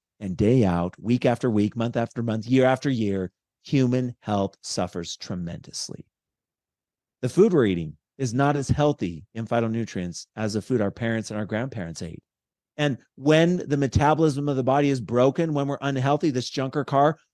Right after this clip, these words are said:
we can't absorb nutrients. So even when we do eat something good,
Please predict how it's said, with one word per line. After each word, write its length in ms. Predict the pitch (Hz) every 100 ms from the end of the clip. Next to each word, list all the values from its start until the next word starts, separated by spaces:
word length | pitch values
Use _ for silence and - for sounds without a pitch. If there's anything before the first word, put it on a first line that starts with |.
| 147
we 100 | 143
can't 420 | - 147 151 160
absorb 360 | 156 131 180 143
nutrients. 420 | 180 208 147 113
So 100 | 156
even 200 | 196 226
when 120 | 240
we 100 | 214
do 220 | 131 214
eat 160 | 285 -
something 440 | - 135 127 110 95
good, 480 | 170 120 101 151